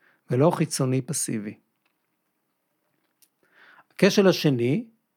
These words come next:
מאופיין על ידי פרום כהתייחסות חיצונית לתהליכי קשר ואהבה.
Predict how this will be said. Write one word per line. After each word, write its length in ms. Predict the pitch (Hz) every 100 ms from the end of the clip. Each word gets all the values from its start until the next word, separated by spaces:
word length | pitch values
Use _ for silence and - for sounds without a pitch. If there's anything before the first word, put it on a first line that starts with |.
| _ _ _ -
מאופיין 460 | 127 120 165 170
על 80 | 160
ידי 200 | 135 143
פרום 540 | 135 - 120 143 202 220 - _ _ _
כהתייחסות 600 | 151 131 147 - 202 196
חיצונית 760 | - - - 143 135 196 220
לתהליכי 600 | 160 - 131 127 - 156
קשר 460 | 151 143 127 151 131
ואהבה. 460 | 127 123 117 104